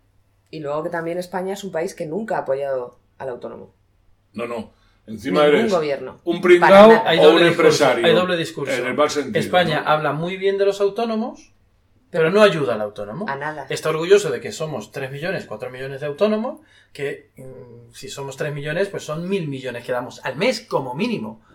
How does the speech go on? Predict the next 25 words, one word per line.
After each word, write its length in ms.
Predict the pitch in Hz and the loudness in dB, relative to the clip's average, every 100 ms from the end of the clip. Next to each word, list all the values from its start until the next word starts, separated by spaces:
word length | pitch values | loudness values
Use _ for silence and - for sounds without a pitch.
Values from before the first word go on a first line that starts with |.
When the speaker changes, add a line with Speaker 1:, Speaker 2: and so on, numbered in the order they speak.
| - | -10
Speaker 3:
a 100 | 135 | -8
una 180 | 147 151 | -4 -2
cuota 180 | 156 143 | -2 -2
de 60 | |
cuatrocientos 520 | 120 113 113 120 107 180 | -2 -4 -8 -12 -10 -4
euros. 280 | 196 120 107 | -2 -4 -10
Hay 80 | |
gente 220 | 107 120 131 | -12 -12 -8
que 80 | |
pagará 280 | 113 107 95 | -6 -6 -4
más. 300 | 117 107 - _ _ _ - | -6 -6 -10 _ _ _ -12
Pero 180 | 123 139 | -8 -2
mil 220 | 196 247 | 0 0
millones 580 | 208 156 147 208 285 - _ _ | -2 -2 -6 -6 -10 -18 _ _
de 120 | 113 110 | -16 -12
euros 360 | 160 220 - - | -10 -12 -14 -12
entran 520 | 170 185 240 269 _ _ _ | -12 -10 -12 -12 _ _ _
todos 220 | 143 175 | -10 -6
los 120 | 175 131 | -6 -8
meses 320 | 143 214 214 - | -12 -12 -12 -14
por, 200 | - - | -18 -14
por 140 | 135 - | -14 -12
concepto 380 | 117 143 226 | -10 -6 -2
de 100 | 202 | -2
cuota 540 | 135 190 - - - | 0 0 0 -6 -10